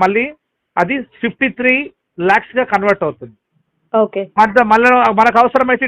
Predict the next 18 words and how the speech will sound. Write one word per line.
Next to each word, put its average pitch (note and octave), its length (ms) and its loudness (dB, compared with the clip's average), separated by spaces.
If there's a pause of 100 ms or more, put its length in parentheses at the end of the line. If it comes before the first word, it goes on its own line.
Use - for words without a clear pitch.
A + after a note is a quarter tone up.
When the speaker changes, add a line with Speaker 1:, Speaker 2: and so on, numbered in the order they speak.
Speaker 1:
ట్వంటీ A#3+ 180 -2
సిక్స్ A#3+ 260 -10
లాక్స్ B3 260 -2
నుంచి B3 200 -10
కూడా C#4 80 0
సెవెంటీ A3+ 280 -2
పర్సెంట్ G3 380 -4
లోన్ G#3 200 -2
తీసుకోవచ్చు. F#3 300 -6
అంటే G#3+ 180 -4
మధ్యలో A#3 280 0 (500)
పిల్లల G#3+ 320 2
చదువు G#3 220 2 (100)
కానీ G#3 260 0
అవన్నీ G3 520 -2 (320)
మనకు F#3 260 -2 (120)
కావాలి G3 320 4
కదా. C#3+ 160 -2